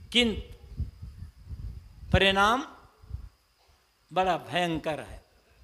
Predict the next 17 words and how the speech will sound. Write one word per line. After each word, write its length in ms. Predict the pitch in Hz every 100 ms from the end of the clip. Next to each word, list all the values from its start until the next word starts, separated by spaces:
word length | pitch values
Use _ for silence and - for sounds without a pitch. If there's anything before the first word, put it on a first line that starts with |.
| - _ _ _ _ - _ -
भक्ति 340 | 202 202 294
में 120 | 285
आकर्षण 540 | 269 247 254 233 - 254
नहीं 420 | 240 208 214 170
है, 160 | 131 - - _ _ _ _ _ _ _ _ _ _ _ _ _ _ _ _ _ _ _ _ _ _ _ _ _ -
किंतु 260 | 202 -
भक्ति 380 | 139 196 202 247
का 120 | 240
परिणाम 520 | 233 226 233 226 254 320 - - _ _ _ _ _ _ _ _ _ _
परम 280 | 214 233 233
शांति, 440 | 214 196 190 190 202
परम 340 | 202 208 196
आनंद, 420 | 190 175 170 165 -
कल्याण 460 | 180 175 180 180 175
की 160 | 170
प्राप्ति 640 | 160 160 156 151 - 147 127
है। 380 | 139 127 -